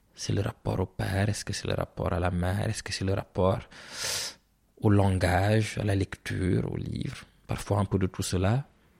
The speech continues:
Mais est-ce qu'il y a un élément déterminant ? Ça, ça, ça serait peut-être, je pense que tous les écrivains cherchent aussi cela,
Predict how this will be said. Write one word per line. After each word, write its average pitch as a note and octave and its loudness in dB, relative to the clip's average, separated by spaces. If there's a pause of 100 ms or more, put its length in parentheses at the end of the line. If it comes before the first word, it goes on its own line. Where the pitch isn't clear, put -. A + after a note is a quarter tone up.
Mais A2 2
est-ce G#2+ 0
qu'il B2 6
y B2+ 12
a B2 12
un A2 10
élément G#2+ 8
déterminant ? G2 2 (1600)
Ça, G3+ 4
ça, - 4
ça - 4
serait A2 8
peut-être, G#2 4
je A#2 6
pense - 4
que - 2
tous D#3+ 6
les A2+ 10
écrivains G#2+ 6
cherchent - 4
aussi G2 2
cela, G#2+ 4